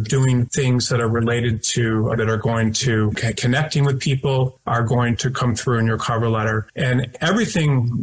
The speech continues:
really is about your cover letter. And again, I'm gonna talk about cover letters, but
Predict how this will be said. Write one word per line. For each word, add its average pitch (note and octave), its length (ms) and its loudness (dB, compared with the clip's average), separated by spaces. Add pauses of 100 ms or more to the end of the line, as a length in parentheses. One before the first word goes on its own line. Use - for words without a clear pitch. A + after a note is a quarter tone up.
really B2+ 580 2
is - 380 -2
about A#2+ 440 -2
your B2 140 0
cover E3 300 -2
letter. G#2 320 -2
And A#2 100 2
again, A2+ 280 0
I'm A2 80 2
gonna G#2+ 180 0
talk G#2+ 240 -2
about G#2+ 220 -2
cover A2 260 -2
letters, G#2 340 -2
but A#2 260 -4